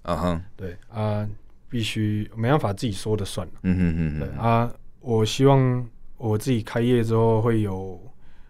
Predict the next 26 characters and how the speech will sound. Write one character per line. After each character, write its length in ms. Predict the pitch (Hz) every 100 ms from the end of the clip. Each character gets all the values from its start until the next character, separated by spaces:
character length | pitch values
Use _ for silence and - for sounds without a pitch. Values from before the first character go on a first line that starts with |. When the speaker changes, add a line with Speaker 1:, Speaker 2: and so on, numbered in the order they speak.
| -
Speaker 2:
我 60 | 113
自 100 | 170
己 100 | 135
可 120 | 120
以 40 | 120
做 200 | 147 113
一 20 |
套 140 | 123
流 180 | 110 104
程 160 | 101 98
出 160 | 107
来 140 | 95 90
这 100 | 92
样。 100 | 90 - -
Speaker 1:
嗯。 160 | 90
Speaker 2:
然 100 | 104
后 80 | 117
我 160 | 117 107
希 160 | -
望 160 | 139 139
在 100 | 135
这 180 | 135 127
一 100 | 139
行 180 | 95 87 95
至 160 | - 127
少 500 | - 101 98 92